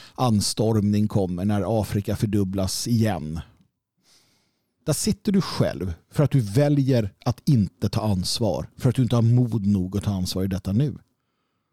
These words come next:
Du gör dina val. Och den som viker ett steg, han tar avsked från oss, det är lagen, gör sen som du vill.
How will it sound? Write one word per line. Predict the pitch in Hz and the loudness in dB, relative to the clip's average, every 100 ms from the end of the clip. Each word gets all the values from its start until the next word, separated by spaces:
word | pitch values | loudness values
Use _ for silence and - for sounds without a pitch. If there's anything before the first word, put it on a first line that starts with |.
| _ _ _ _ _ _ _ - | _ _ _ _ _ _ _ -2
Du | 110 | 0
gör | 101 143 | 4 4
dina | 135 117 107 | 4 2 2
val. | 120 120 - 67 - _ _ _ _ _ _ _ _ _ - | 0 -2 -4 -10 -12 _ _ _ _ _ _ _ _ _ -4
Och | 113 | 0
den | 107 | 0
som | 113 107 | 0 2
viker | 139 127 - 113 | 2 2 0 -2
ett | - | -2
steg, | - 120 107 98 | -4 0 0 0
han | 143 98 | 0 0
tar | 101 | 0
avsked | 107 95 90 110 90 | 0 0 -2 -4 -2
från | 104 | -4
oss, | 92 101 - | -4 -4 -4
det | 95 | -2
är | |
lagen, | 92 95 101 101 85 82 | 0 0 0 0 -4 -4
gör | 82 | -4
sen | - 82 82 | -4 -4 -6
som | 92 87 | -6 -4
du | 87 | -2
vill. | 131 - - | -2 -2 -8